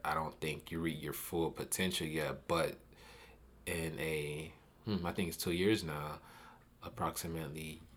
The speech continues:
um, to see what it is today, I am so proud of what you've done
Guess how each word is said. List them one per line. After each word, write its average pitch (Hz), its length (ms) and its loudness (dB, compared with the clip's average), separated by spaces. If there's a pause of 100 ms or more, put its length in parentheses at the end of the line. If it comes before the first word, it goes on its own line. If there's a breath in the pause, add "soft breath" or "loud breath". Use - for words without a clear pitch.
um, 73 500 -6
to - 140 -2
see - 180 4
what 82 140 4
it - 120 0
is 73 160 -2
today, 82 380 2
I 76 220 0
am 76 120 -4
so 80 200 0
proud 78 260 2
of 76 160 2 (580 loud breath)
what 85 200 -4
you've 78 180 -4
done 78 280 0